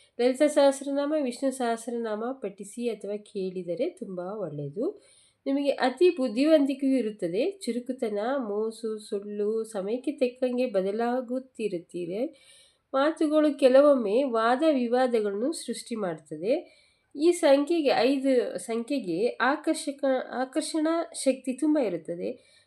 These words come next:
ತೊಂದರೆ, ಅಡಚಣೆ ಏನೇ ಬಂದರೂ ಪರಿಸ್ಥಿತಿಗೆ ಹೊಂದಿಕೊಂಡು ನೀವು ಭವಿಷ್ಯವನ್ನು ರೂಪಿಸಿಕೊಳ್ಳುತ್ತೀರಾ. ಮ್, ಸುಮ್ಮನೆ ಕೂರುವ ಸ್ವಭಾವ ನಿಮ್ಮದಿರುವುದಿಲ್ಲ.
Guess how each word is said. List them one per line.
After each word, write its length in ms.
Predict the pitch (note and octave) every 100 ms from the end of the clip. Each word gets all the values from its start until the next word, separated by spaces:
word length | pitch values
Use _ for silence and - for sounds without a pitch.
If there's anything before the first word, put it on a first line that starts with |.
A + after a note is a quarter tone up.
| _
ತೊಂದರೆ, 440 | A#3 B3+ C4+ D4+ D#4
ಅಡಚಣೆ 580 | - G#3+ A#3+ - B3 G#3+
ಏನೇ 400 | G3+ A#3 D4 E4
ಬಂದರೂ 560 | A#3+ A#3 C4+ A3+ B3+
ಪರಿಸ್ಥಿತಿಗೆ 600 | C4+ A3 B3 - C#4 C4+
ಹೊಂದಿಕೊಂಡು 800 | B3+ B3 C4+ C#4 C#4 G#3 G#3 D4 - _ _ -
ನೀವು 320 | A#3+ A#3+ A#3+
ಭವಿಷ್ಯವನ್ನು 840 | A#3+ G3+ A3 A3+ C4 A3 G3+ E4 C4+
ರೂಪಿಸಿಕೊಳ್ಳುತ್ತೀರಾ. 1300 | G#3+ G3 G#3 G#3+ G#3 F3 E3 E3+ D#3+ E3 B3 F#4+ - _ _ _ _ _ -
ಮ್, 160 | B3+
ಸುಮ್ಮನೆ 500 | B3+ D#4+ F4+ G4+ F4+
ಕೂರುವ 360 | E4 D4 C#4 C4+
ಸ್ವಭಾವ 460 | C4+ G#3 G#3+ A#3 B3
ನಿಮ್ಮದಿರುವುದಿಲ್ಲ. 880 | A#3 G3+ F#3 F#3 F#3 G3+ G3 D#3+